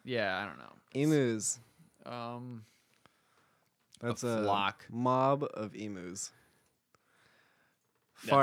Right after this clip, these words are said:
Speaker 2: Farts.
Speaker 1: one. Farts?
Speaker 2: Uh-huh.
Speaker 1: Um,
Speaker 2: <laughs>
Speaker 1: a room.
Speaker 2: A gross of farts.
Speaker 1: Okay.
Speaker 2: Firewood.
Speaker 1: Um,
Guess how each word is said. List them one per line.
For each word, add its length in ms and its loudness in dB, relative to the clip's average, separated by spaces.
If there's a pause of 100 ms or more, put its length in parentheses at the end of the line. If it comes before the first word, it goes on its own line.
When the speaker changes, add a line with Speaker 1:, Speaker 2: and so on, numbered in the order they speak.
(180)
Speaker 2:
Farts. 240 -4 (500)
Speaker 1:
one. 180 4
Farts? 180 -4 (400)
Speaker 2:
Uh-huh. 400 -2
Speaker 1:
Um, 580 0 (180)
Speaker 2:
<laughs> 240 -6
Speaker 1:
a 100 2
room. 520 0 (300)
Speaker 2:
A 140 -4
gross 580 -4 (280)
of 200 -12
farts. 380 -8
Speaker 1:
Okay. 360 -4 (760)
Speaker 2:
Firewood. 680 2 (1700)
Speaker 1:
Um, 1300 0